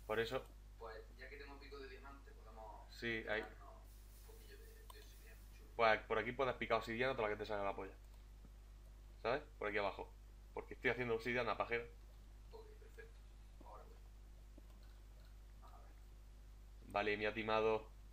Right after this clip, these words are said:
Speaker 1: <laughs> Me ha timado, no hay nada. Puta mierda, me ha timado. <coughs> Anda, mira, lapislázuli.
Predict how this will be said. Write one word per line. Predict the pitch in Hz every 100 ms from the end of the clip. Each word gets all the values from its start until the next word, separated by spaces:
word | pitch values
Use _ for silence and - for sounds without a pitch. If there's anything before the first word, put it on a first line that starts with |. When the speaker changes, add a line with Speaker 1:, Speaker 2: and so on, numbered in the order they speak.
| - - -
Speaker 1:
<laughs> | - - 220 - - - - 285 - 285 - 277 - - - - - - - -
Me | -
ha | 113
timado, | 113 113 113
no | 110
hay | 123
nada. | 117 117 104 - - - - - - - - - - -
Puta | - 117 104
mierda, | 107 104 107
me | 113
ha | 127
timado. | 120 117 120 120 - - - - - - - - - - - - - - - - - -
<coughs> | - - 151 - - - - - - - - - - - - - - - - - - - - - - - - - - - - - - - - - - - - - - - - - - - - -
Anda, | 156 123
mira, | 117 143
lapislázuli. | 98 95 98 101 123 110